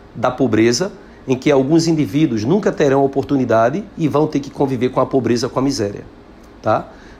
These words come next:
Mas a partir do momento em que for possível se estabelecer uma igualdade de oportunidades, que todos possam ter acesso a uma educação boa, de qualidade, que todos possam ter acesso a emprego, que todos possam ter acesso à saúde.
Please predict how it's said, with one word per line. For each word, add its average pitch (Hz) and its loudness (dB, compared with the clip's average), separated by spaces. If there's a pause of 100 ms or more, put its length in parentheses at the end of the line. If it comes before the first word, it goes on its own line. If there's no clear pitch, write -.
(600)
Mas 131 0
a 170 2
partir 180 -2
do 233 -2
momento 160 2
em 143 0
que 113 -6 (420)
for 202 0
possível 113 -6 (400)
se - -4
estabelecer 170 0
uma 139 2
igualdade 156 2
de 165 -2
oportunidades, 170 -4 (480)
que 139 -2
todos 196 2
possam 165 0
ter 160 0
acesso 147 -2
a 143 0
uma 143 2
educação 143 0 (100)
boa, 127 4
de 110 -10
qualidade, 123 0 (640)
que 147 -2
todos 202 2
possam 160 -2
ter 160 -2
acesso 143 -2
a 147 0
emprego, 131 -2
que - -10
todos 202 0
possam 160 0
ter 151 -4
acesso 143 -2
à 156 -4
saúde. 113 0